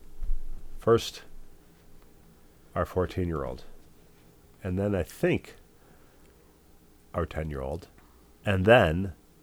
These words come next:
their mother, one by one, they tapped out. Uh, our youngest said, "This is so unbelievably boring."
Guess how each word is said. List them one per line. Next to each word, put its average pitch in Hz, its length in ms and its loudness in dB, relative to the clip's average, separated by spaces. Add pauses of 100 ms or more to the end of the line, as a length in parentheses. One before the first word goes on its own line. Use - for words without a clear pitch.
(120)
their 90 220 4
mother, 90 340 4
one 110 240 6
by 123 160 12
one, 69 420 4 (720)
they 92 100 4
tapped 87 340 0
out. 71 280 0 (1160)
Uh, 80 300 2 (260)
our 85 120 0
youngest 95 360 4
said, 87 320 4
"This 92 220 2
is - 220 -2 (400)
so 101 420 8
unbelievably 87 600 2
boring." 90 480 2